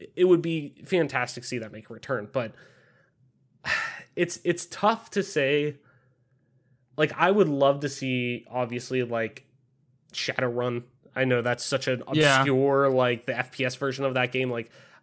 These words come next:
Speaker 1: I would love to see that return because I thought the basis of that game was so fun. I mean, it's basically Valorant now, um, to a degree. So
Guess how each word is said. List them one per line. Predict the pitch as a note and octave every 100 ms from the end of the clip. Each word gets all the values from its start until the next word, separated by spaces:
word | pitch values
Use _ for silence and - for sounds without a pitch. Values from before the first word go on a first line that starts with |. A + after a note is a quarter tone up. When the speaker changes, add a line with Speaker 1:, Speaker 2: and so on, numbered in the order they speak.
| -
Speaker 1:
I | D#3
would | C#3+
love | A#2 A#2 B2+ C3
to | C3
see | C3 C3+ B2+ B2 B2 - C3
that | B2+ A#2 C3
return | C3 - C3+ C3+ B2+
because | A2+ A2+
I | A2 A#2+ A#2+ A#2
thought | C3+ A#2+ - -
the |
basis | A2+ A#2+ B2+ B2+
of | B2
that | A#2+ A#2+
game | B2+ A#2+
was | -
so | - B2 A#2+
fun. | B2+ B2+
I | A#2+
mean, | A#2+
it's | -
basically | C3 C3 - C3+ B2+ B2+ - _ B2+
Valorant | B2+ C#3+ B2 A#2 C3 - _
now, | - C#3+ A2+ B2+ - C3
um, | C#3+ C#3 C3 A#2+
to | - B2
a |
degree. | A2+ A2+ B2+
So | - C#3+ C3 B2